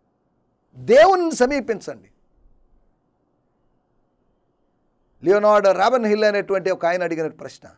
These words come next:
"నువ్వు గుడికి ఎందుకు వస్తున్నావు? దేవాలయానికి ఎందుకు వస్తున్నావు? ఒక మంచి ప్రసంగం వినడానికి వస్తున్నావా, లేదంటే ప్రభువును కలుసుకోవాలని వస్తున్నావా?" అని చాలాసార్లు అడిగాడంట ఆయన ప్రశ్న, రాబెన్హిల్ అనేటువంటి భక్తుడు.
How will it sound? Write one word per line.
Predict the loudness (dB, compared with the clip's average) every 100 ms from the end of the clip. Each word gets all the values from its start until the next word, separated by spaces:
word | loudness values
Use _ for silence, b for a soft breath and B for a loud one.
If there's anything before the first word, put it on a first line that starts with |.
| _ b b
"నువ్వు | -6 -2
గుడికి | 0 0
ఎందుకు | -2 -2
వస్తున్నావు? | -2 -4 -14 -14 -6
దేవాలయానికి | 0 2 2 2
ఎందుకు | -2 0
వస్తున్నావు? | -4 -4 -10 -12 _ _ _ _ _ _ _ _ _
ఒక | -6 -2
మంచి | 0 -2 2 0
ప్రసంగం | 2 -4 0 2 4 4
వినడానికి | 4 4 2 -2
వస్తున్నావా, | -4 -4 -2 -2 -6 -12 _ _ _ _ _ _ -16
లేదంటే | 0 4 4 4 2
ప్రభువును | 0 -2 0 2 4 4 2
కలుసుకోవాలని | 0 -2 -2 -4 2 4 6 4 0
వస్తున్నావా?" | 0 0 2 4
అని | 4
చాలాసార్లు | 0 0 2 4 4 4 4
అడిగాడంట | 2 2 0 0
ఆయన | -4 -6
ప్రశ్న, | -8 -14 -16 -20 _ _ _ _
రాబెన్హిల్ | -2 0 0 0 0
అనేటువంటి | 0 -2 -4
భక్తుడు. | -6 -10 -14 -18